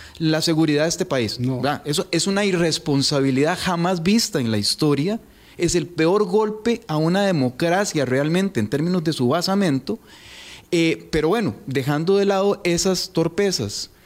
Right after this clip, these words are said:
Speaker 1: eh, procuradas, l-, hay un, hay un, hay un golpe que nos está dando el narcotráfico y podría convertir a Costa Rica en un estado fallido. Decir que no hay, que hay, que son pseudoanalistas los que están viendo el tema como si se fuera a derivar como en Ecuador, eso es, eso es taparse los ojos.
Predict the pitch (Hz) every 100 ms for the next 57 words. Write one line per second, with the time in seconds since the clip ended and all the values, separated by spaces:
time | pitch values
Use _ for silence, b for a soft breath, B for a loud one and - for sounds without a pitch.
0 | b - 123 113 107 - - 143 - 123
1 | 151 160 185 190 - - B B B B
2 | B _ _ _ _ _ _ - 143 147
3 | - - - 127 151 196 196 143 175 190
4 | - 139 180 185 202 202 214 185 131 110
5 | 135 156 202 196 117 127 151 214 226 -
6 | 123 123 165 214 - 185 214 - 135 165
7 | 214 185 202 220 131 196 254 113 - -
8 | _ _ B B 143 156 156 208 208 240
9 | 240 240 B 170 175 208 220 - - 170
10 | - B B 165 190 196 233 190 185 139
11 | 180 220 - - 107 - - 143 139 147
12 | 147 131 - 185 196 208 214 208 214 202
13 | 208 196 170 135 135 151 170 202 185 147
14 | 170 190 202 175 143 135 131 147 202 185
15 | - 143 220 208 - - 156 - 208 202
16 | - 185 - 170 175 208 196 185 208 170
17 | 131 123